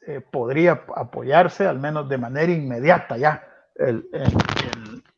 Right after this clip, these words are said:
en cuanto a las tareas del Ejecutivo, de qué manera podría, pues, dar un impulso decidido a la transformación productiva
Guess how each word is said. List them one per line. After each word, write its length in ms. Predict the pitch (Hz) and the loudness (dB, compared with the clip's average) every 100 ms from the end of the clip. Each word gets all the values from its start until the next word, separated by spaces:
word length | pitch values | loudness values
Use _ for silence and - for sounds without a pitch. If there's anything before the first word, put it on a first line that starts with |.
| _ _ _ _ | _ _ _ _
en 320 | - 127 127 - | -10 -10 -10 -4
cuanto 960 | 143 139 139 131 127 - 147 131 139 | -2 0 -2 -6 -10 -8 -2 -2 0
a 140 | - 127 | 2 2
las 260 | 131 - - | 2 -4 -6
tareas 400 | 117 139 165 143 | 0 4 4 2
del 160 | 131 | -2
Ejecutivo, 800 | 123 117 - 117 190 165 196 - _ _ | -4 -6 -10 -2 2 2 0 -4 _ _
de 160 | 123 113 | -2 4
qué 120 | 170 | 6
manera 420 | 165 160 185 156 | 6 6 8 6
podría, 560 | 131 127 139 156 143 - _ _ _ _ | 4 2 4 4 4 0 _ _ _ _
pues, 300 | 143 135 185 | -4 -4 2
dar 200 | 147 156 | 6 6
un 120 | 156 | 6
impulso 500 | 147 131 165 160 160 | 2 0 2 2 2
decidido 720 | 135 117 123 127 175 156 190 - | 2 0 0 2 4 4 0 0
a 100 | 131 | 0
la 160 | 120 | 0
transformación 680 | 123 117 117 107 101 156 139 | -2 -4 -6 -6 0 0 0
productiva 600 | 135 131 127 190 156 | -2 -4 4 6 6